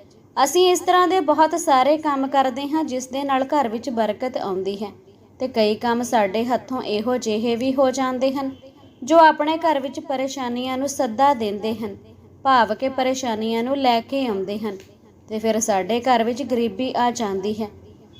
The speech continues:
ਮਨੁੱਖ ਦਿਨ ਰਾਤ ਇੱਕ ਕਰਕੇ ਪੈਸਾ ਕਮਾਉਂਦਾ ਹੈ, ਪਰ ਫਿਰ ਵੀ ਪੈਸਾ ਬਚਦਾ ਨਹੀਂ। ਸਮਝ ਨਹੀਂ ਆਉਂਦੀ ਕਿ ਪੈਸਾ ਚਲਿਆ ਕਿੱਥੇ ਜਾਂਦਾ ਹੈ।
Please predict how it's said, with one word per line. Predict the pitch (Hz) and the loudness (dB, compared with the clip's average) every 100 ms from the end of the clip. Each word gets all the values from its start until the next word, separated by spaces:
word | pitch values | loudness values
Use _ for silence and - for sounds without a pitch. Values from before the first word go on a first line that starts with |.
| - | -4
ਮਨੁੱਖ | 269 302 320 320 | 4 6 6 4
ਦਿਨ | 254 294 285 | 0 2 4
ਰਾਤ | 320 320 294 294 | 6 6 4 2
ਇੱਕ | - 262 269 | -4 -4 -2
ਕਰਕੇ | 311 285 254 277 285 | 0 0 0 -4 -4
ਪੈਸਾ | 285 240 - 294 | -2 -2 2 0
ਕਮਾਉਂਦਾ | 285 285 262 262 269 | 0 -2 -2 0 0
ਹੈ, | 254 277 269 277 - - - | 0 -4 -8 -20 -20 -6 6
ਪਰ | 320 330 | 6 8
ਫਿਰ | 339 311 | 6 6
ਵੀ | 320 | 6
ਪੈਸਾ | 339 330 277 269 302 | 2 4 4 4 2
ਬਚਦਾ | 269 233 226 202 240 | 2 0 0 -2 -2
ਨਹੀਂ। | 214 190 - 240 | -2 -8 -12 -18
ਸਮਝ | - 226 214 214 | -10 -4 -2 -2
ਨਹੀਂ | 220 240 262 | -2 -2 -2
ਆਉਂਦੀ | 240 226 | -2 -2
ਕਿ | 247 277 | -2 -2
ਪੈਸਾ | 269 220 214 247 | 0 0 2 0
ਚਲਿਆ | 247 262 247 269 | 0 0 2 2
ਕਿੱਥੇ | 277 262 - 302 | 0 -4 -2 0
ਜਾਂਦਾ | 294 214 190 196 | 0 -2 -2 -4
ਹੈ। | 208 | -4